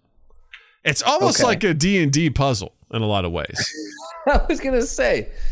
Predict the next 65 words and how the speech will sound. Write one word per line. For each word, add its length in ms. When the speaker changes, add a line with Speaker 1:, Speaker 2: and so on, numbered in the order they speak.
Speaker 2:
it 160
sounds 400
like 180
D 200
and 120
D 160
mixed 360
with 120
Ask 320
and 120
Ten. 300
Speaker 1:
Yeah. 260
And 440
the 260
best 280
part 200
about 300
it, 100
too, 180
is, 140
like, 100
one 200
time 240
I 80
have, 140
was 100
like, 120
I'm 120
like, 160
"I 120
got 200
one 160
for 180
her. 80
She's 220
gonna 140
have 80
a 40
really 200
Speaker 2:
Yeah. 60
Speaker 1:
good 80
time 160
with 120
this." 320
I 80
go, 160
"Natalie, 320
I 100
went 220
down 360
there, 340
and 100
I 80
got," 200
I, 120
the 80
story 200
starts 300
with, 160
"I've 200
got 240
bad 240
news." 120
She 140
goes, 180